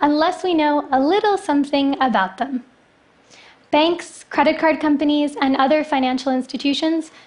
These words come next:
don't know us on a personal level, but they do have a way of trusting us, and that's through our credit scores. Our credit scores have been created through an aggregation and analysis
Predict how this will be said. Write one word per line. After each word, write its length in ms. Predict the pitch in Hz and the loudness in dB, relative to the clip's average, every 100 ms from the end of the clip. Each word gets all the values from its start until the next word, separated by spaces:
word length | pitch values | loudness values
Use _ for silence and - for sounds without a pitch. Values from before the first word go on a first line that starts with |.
| _ | _
don't 300 | - 311 339 | 0 2 2
know 160 | 277 254 | 2 2
us 340 | 214 208 - | 0 -4 -8
on 160 | - 240 | -4 -2
a 60 | |
personal 420 | 233 330 285 262 208 | 0 -2 -2 -2 -2
level, 380 | 202 226 339 - _ _ _ _ | -4 -4 -8 -10 _ _ _ _
but 160 | 285 277 | -4 0
they 100 | 277 | 0
do 400 | 226 294 311 330 | 0 0 0 0
have 400 | 277 254 240 240 | 0 0 0 -2
a 100 | 262 | -2
way 340 | 233 220 214 220 | 0 0 -2 -4
of 140 | 240 | -6
trusting 460 | - 208 - - 214 | -4 -4 -4 -12 -14
us, 280 | 233 - - _ _ _ _ | -14 -18 -20 _ _ _ _
and 160 | 277 269 | 0 2
that's 280 | 254 262 - | 0 -2 -6
through 400 | - 285 302 294 | -4 0 0 0
our 240 | 247 247 | 2 0
credit 300 | 247 220 208 | 0 -2 -2
scores. 480 | 214 - - 359 - _ _ _ _ - - | -4 -6 -4 -6 -12 _ _ _ _ -20 -2
Our 160 | 269 320 | 0 2
credit 300 | 339 359 349 | 2 0 -2
scores 400 | - 330 320 320 | 0 2 2 0
have 140 | 320 | 0
been 180 | 262 277 | 0 0
created 580 | - 269 247 247 240 226 - _ | 0 0 2 0 -2 -4 -14 _
through 160 | 277 262 | 0 2
an 120 | 254 | 2
aggregation 880 | 247 294 349 285 311 311 320 311 302 | 2 2 2 2 0 0 0 0 0
and 180 | 247 | 0
analysis 640 | 254 233 226 233 - 240 | 0 0 0 -2 -2 -4